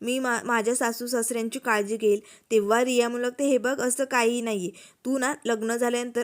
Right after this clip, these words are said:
आपोआप जावईगिरी दाखवायला सुरुवात करशील, आता फक्त बोलतोय." तेव्हा रवी म्हणू लागतो, "नाही गं, मी असा नाही आहे, मी बरोबर सगळ्यांची काळजी घेईल, तू नको टेन्शन घेऊ." आता रिया लगेच इथे प्रेमानेच रवीला मिठी मारते. त्याच वेळेस इकडे आता सुधाकर भाऊ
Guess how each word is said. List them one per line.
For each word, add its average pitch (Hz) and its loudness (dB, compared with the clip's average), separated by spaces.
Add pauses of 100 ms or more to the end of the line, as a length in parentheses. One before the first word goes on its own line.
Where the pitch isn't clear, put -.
आपोआप 240 -2 (120)
जावईगिरी 233 2
दाखवायला 233 0
सुरुवात 220 2
करशील, 220 -6 (120)
आता 190 -4
फक्त 254 -2
बोलतोय." 269 2 (360)
तेव्हा 185 0
रवी 208 2
म्हणू 214 -2
लागतो, 226 -6
"नाही 214 0
गं, 202 0 (280)
मी 254 -4
असा 262 0
नाही 226 -2
आहे, 175 -2 (340)
मी 254 -4
बरोबर 226 4
सगळ्यांची 226 0
काळजी 220 0
घेईल, 214 -2
तू 311 -6
नको 277 0
टेन्शन 240 -2
घेऊ." 208 -2 (280)
आता 190 -6
रिया 208 0
लगेच 208 2
इथे 277 -4
प्रेमानेच 240 -2
रवीला 240 2
मिठी 247 -6
मारते. 247 -4 (320)
त्याच 190 2
वेळेस 202 2
इकडे 214 -4
आता 226 -4
सुधाकर 220 -2
भाऊ 233 0